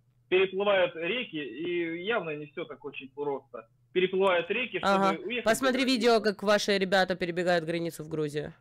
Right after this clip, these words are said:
Speaker 1: Нет таких, говорю, видео.
Speaker 2: Нет таки-,
Speaker 1: Ты посмотри.
Speaker 2: нет такой профессии. Есть такая профессия? Надо
Speaker 1: Давай,
Speaker 2: посмотреть.
Speaker 1: скажи.
Speaker 2: Надо,
Speaker 1: Давай,
Speaker 2: надо по-,
Speaker 1: скажи.
Speaker 2: надо, я ж тебе говорю, я тебе
Speaker 1: Да.
Speaker 2: уже сказала. А, вводишь, э, да просто в Гугле введи,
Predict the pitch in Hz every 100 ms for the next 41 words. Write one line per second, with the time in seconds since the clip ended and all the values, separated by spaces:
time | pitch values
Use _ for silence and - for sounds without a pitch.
0 | _ _ _ _ _ _ _ _ _ _
1 | _ - 175 196 220 214 - - 127 131
2 | 123 117 311 330 381 - 349 - 285 -
3 | 226 214 453 508 - - - 466 381 392
4 | 381 - - 254 240 214 587 - 427 302
5 | 247 214 233 233 196 - 160 240 196 175
6 | 285 - 151 143 - - - - 254 277
7 | 269 226 190 269 277 233 240 180 202 240
8 | 262 226 - 220 233 247 214 202 156 180
9 | 214 226 175 262 - 302 214 170 143 156
10 | 320 _ _ _ - _ _ - 175 156
11 | 214 269 190 - - - 165 156 156 -
12 | - 175 226 - 440 240 160 165 143 147
13 | 143 160 262